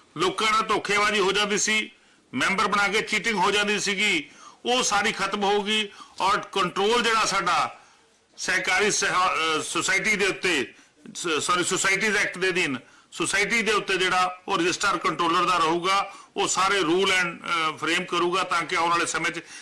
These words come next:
ਕਿਸੇ ਨੂੰ ਵੀ ਕਿਸੇ ਪ੍ਰਕਾਰ ਦੀ ਦਿੱਕਤ ਨਾ ਆਵੇ। ਇਸ ਤੋਂ ਬਿਨਾਂ ਇੱਕ ਅਹਿਮ ਫੈਸਲਾ ਕਰਦਿਆਂ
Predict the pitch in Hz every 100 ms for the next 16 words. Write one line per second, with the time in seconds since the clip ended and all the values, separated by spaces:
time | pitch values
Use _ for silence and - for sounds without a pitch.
0 | - 190 165 185 175 170 147 170 156 156
1 | 147 156 151 156 147 143 131 135 120 98
2 | 92 _ - - - - - - - -
3 | - - 185 - 220 220 226 220 202 -
4 | - - 156 196 190 208 190 190 214 196
5 | 202 180 202 202 175